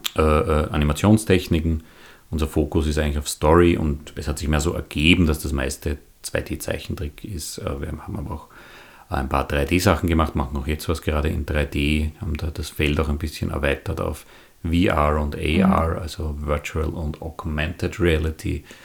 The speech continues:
Speaker 1: Und, äh, Stop Motion haben wir auch schon ein bisschen gemacht, Cutout auch ein bisschen. Also unser Fokus ist auf keiner Technik, sondern eigentlich wir wollen irgendwie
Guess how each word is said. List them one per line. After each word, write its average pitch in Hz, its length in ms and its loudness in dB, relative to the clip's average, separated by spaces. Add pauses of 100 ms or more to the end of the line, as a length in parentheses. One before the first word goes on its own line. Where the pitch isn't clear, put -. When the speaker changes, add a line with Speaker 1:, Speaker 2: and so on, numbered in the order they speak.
(640)
Speaker 1:
Und, 69 1000 0
äh, 67 300 -2
Stop - 180 -6
Motion 76 320 0
haben 73 100 2
wir 71 120 -2
auch - 80 -8
schon 82 120 0
ein 76 40 0
bisschen 78 280 -8
gemacht, 73 400 -6
Cutout - 460 -8
auch 76 80 -8
ein 76 100 -6
bisschen. - 500 -8 (520)
Also 71 320 -4 (160)
unser 73 300 -2
Fokus 76 380 0
ist 73 100 0
auf 71 100 -4
keiner 71 260 -4
Technik, 76 440 -2
sondern 71 320 -4
eigentlich 69 280 -8
wir 71 120 -6
wollen 71 200 -8
irgendwie 71 420 -8